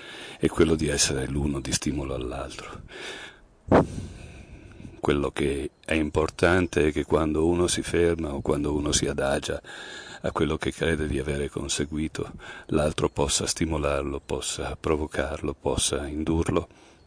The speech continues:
a trovare se stesso e a crescere, fare uno sforzo per modificare, non modificare come la società lo vuole, ma dof-, modificarsi per come l'altro lo percepisce, per le risorse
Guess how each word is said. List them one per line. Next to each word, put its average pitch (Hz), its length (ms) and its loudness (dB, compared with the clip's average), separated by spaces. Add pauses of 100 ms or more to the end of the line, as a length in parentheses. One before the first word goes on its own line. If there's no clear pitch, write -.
(220)
a - 80 -2
trovare 73 400 2
se - 140 -2
stesso - 500 -2 (320)
e 76 100 -4
a 80 60 -8
crescere, 78 840 2
fare 76 300 4
uno 76 180 2
sforzo 78 560 4
per 65 400 -6 (540)
modificare, 71 680 2
non 92 200 2
modificare 73 580 -2
come - 220 -6
la 67 100 0
società - 420 0
lo 69 120 -4
vuole, 67 520 -8 (580)
ma 80 100 4
dof-, 82 340 0
modificarsi 78 1000 2 (880)
per 82 240 2
come 87 600 4
l'altro 76 800 2
lo 82 140 -2
percepisce, 80 720 2
per 71 180 -2
le 76 120 0
risorse 73 680 4